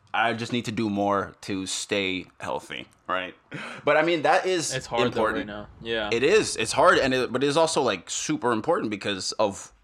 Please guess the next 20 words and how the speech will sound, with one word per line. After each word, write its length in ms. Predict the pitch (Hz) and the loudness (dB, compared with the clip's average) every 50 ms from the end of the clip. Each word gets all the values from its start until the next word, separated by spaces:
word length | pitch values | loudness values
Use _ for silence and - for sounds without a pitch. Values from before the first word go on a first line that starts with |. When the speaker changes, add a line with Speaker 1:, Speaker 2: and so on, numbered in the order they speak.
| _ _ - | _ _ -4
Speaker 1:
what 200 | 107 110 113 - | -2 -2 -2 -2
the 60 | 110 | 0
virus 340 | 104 107 107 104 101 98 - | 2 4 4 4 4 2 0
does, 300 | - 123 131 135 101 90 | 2 2 4 4 2 2
right? 200 | 90 87 92 - | 0 0 2 2
Like, 200 | - 104 - - - - | 0 -2 -2 -4 -6 -4
if 160 | 104 104 - | -4 -4 -2
you 200 | 104 107 104 107 | -2 0 2 2
are 180 | 101 101 101 98 | 4 4 4 2
not 480 | 101 101 104 104 104 104 101 - - _ - | 2 0 0 2 2 0 0 -2 -6 _ -2
in 160 | 110 110 95 | -2 -2 -2
good 160 | 107 101 92 | -2 -4 -2
health, 380 | 107 113 113 101 - - - - _ _ _ _ _ _ - _ - - - _ | -2 -2 -2 -2 -2 -6 -14 -20 _ _ _ _ _ _ -20 _ -20 -20 -10 _
if 140 | 113 107 - | -8 -6 -4
it's, 360 | - 110 107 - - - - - _ _ _ 87 85 - | -4 -4 -4 -4 -6 -6 -8 -8 _ _ _ -20 -18 -10
could 160 | - - 95 | -10 -6 -2
ravage 420 | 98 104 110 107 95 101 90 - - | 0 2 2 2 0 -2 -6 -10 -10
you, 120 | 69 65 | -10 -8
right? 280 | 78 85 95 98 95 - | -6 -4 -4 -4 -6 -8
So, 280 | - - 101 95 - | -8 -6 -6 -6 -6